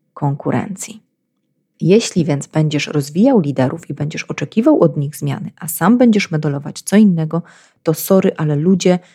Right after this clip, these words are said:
rozwijają się poprzez modelowanie. I najlepszy przykład z, z perspektywy rodzicielstwa.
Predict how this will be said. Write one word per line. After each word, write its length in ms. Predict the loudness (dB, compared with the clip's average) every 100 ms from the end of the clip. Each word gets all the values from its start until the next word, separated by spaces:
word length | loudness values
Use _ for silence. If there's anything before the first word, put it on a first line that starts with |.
| _ 0
rozwijają 880 | 4 4 4 0 -2 0 0 -2
się 200 | -6 -10
poprzez 540 | -10 -10 -8 -8 -10 _ -6
modelowanie. 960 | 0 2 2 0 -4 -6 -8 -8 -10 -16 -20 -20 _ _ _ _ -2
I 420 | 0 0 -2 -6 _
najlepszy 520 | 4 6 4 2 0
przykład 460 | 0 -6 -8 -12 -12
z, 140 | -8 -4 -2 -2 -6 -8 -8 -10
z 60 | -4
perspektywy 560 | -2 -2 -6 -2 2
rodzicielstwa. 840 | 2 2 0 2 2 -4 -2 -2